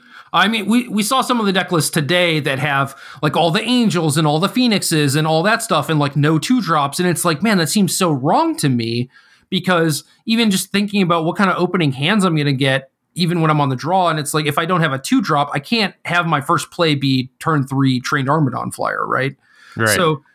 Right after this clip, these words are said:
Speaker 1: those decks seem wrong to me, but I'm sure those decks are very good at turning the
Speaker 2: Turning the
Speaker 1: corner. And,
Speaker 2: corner, right.
Speaker 1: and like, like you mentioned, if you play, uh, like, Shalai into Lyra or whatever, you're, you're probably going to be able to race them. And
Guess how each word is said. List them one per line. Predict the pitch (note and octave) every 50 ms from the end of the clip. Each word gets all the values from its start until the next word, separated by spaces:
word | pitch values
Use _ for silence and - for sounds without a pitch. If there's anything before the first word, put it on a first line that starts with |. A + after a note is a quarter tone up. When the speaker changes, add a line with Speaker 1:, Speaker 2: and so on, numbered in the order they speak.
| _ -
Speaker 1:
those | D3 G3 C4 D4 C#4+
decks | C#4+ A#3+ A3 G#3+ - -
seem | - A3+ G#3 F3 D#3+
wrong | F3+ A3+ B3+ A#3+ G3
to | F#3+ E3+
me, | D#3 D#3 D3+
but | C#3+ D3 F3+ E3
I'm | F3 E3
sure | - - C4+
those | A#3+ F3+ G3+ A3+ G3+
decks | A#3 G#3+ G#3+
are | B3 A#3+ G#3
very | D#3 C3 D#3 D#3+ F3+ G3 G#3 G#3
good | D#3+ D#3+ A#3 A#3+ G#3+
at | F3+ D#3 -
turning | - F#3 F3 E3+ E3+ E3+ D#3+
the | E3
Speaker 2:
Turning | D#3+ - B3 C4 A3 - C3+
the | C3
Speaker 1:
corner. | C3
And, | C3+ C#3+
Speaker 2:
corner, | C#3+ C3 A#2 G#2 - - _ _ _ -
right. | - D#3 F3
Speaker 1:
and | E3+ E3
like, | E3+ E3+ D3+ - -
like | - D#3 A3 A#3 -
you | G3+ B3 A#3
mentioned, | G3+ E3+ D#3+ C#3 - E3+ D#3+ D#3 D#3+
if | F#3 D#3+ E3+ E3+ E3+ E3+ - - -
you | D#3+ D#3+ E3+ E3 E3 D#3
play, | D#3+ - - E3 E3 E3 E3 E3 D#3+ D#3 D#3 D3 D3 - _ _ _ _ _ -
uh, | - C3+ C#3 C#3 C3+ C3 C3+ C3+
like, | C3 C3 C3+ C3+
Shalai | - - - - F#3 E3 D#3 D3 D3 C#3+ C#3+ C#3+
into | C#3+ C#3 C#3+
Lyra | C3+ C3+ C3 C3+ C3+ B2+ B2+ B2+
or | B2+ B2+ B2+
whatever, | C3 C3+ C3 B2+ C3 C#3 C#3 C#3
you're, | C3+ C3+ C#3 C#3 C#3 - - _ _ _
you're | - C#3+ D3 -
probably | - G3+ C#4+ D4+ D4 G3
going | D#3+ C3 A#2 D#3 E3 F3+ F3+ F3 E3 D#3 D3 C#3 - -
to | - - E3+ D#3+
be | C3 D3+ D3+ D3+
able | D3 C3+ B2+
to | - B2+
race | A#2 C3 D#3+ F#3+ F3+ - -
them. | - - - - - C3+ _ _ _ _ _ _ _ _ _ -
And | C3 C3+ C#3 C#3 C#3 C#3 C3+ C3+ C3+ C3+